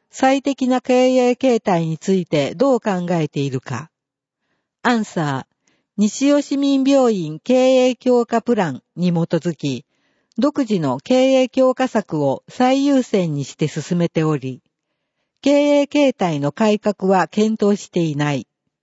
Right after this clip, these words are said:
医療事情を見極めつつ慎重に判断していく。重層的支援体制への移行準備の状況は？クエスチョン。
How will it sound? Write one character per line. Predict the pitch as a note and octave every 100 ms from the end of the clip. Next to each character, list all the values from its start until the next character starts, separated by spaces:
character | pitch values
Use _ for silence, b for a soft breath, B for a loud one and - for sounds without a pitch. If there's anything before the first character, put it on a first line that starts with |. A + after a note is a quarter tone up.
| _ _ _ _ _ -
医 | A3
療 | A3 C#4+ D4
事 | D4 C#4+
情 | C4 G#3+ E3+
を | D#3
見 | D#3+ E3+
極 | A3+ A3
め | A3 A3
つ | G#3+
つ | - D3
慎 | - - C4 C4
重 | C4+ C4
に | B3+ B3+
判 | B3+ A#3+
断 | G3 C#3+ C3
し | -
て | -
い | C3+ B2+
く。 | - C3 - _ _ _ _ _ _ _ _ _ _ _ _ _ _ _ _ _ _ _ _ _ _ _ _ -
重 | F#3+ C#4 C#4+
層 | - C#4+ C4+
的 | C4 B3+ A#3+
支 | - A#3+
援 | B3+ C4+ C4+
体 | C#4 B3+ A#3+
制 | A3 F3
へ | D#3+
の | D3+ C#3
移 | D#3+ E3+
行 | - A#3+ A#3+
準 | A3 B3
備 | G#3 C#3+
の | C#3
状 | C#3 E3 D3+
況 | - D3+ C#3
は？ | C3+ C3 - _ _ _ _ _ _ _ _ _ _ _ _
ク | - A#3+
エ | B3
ス | -
チ | -
ョ | D#3+
ン。 | B2+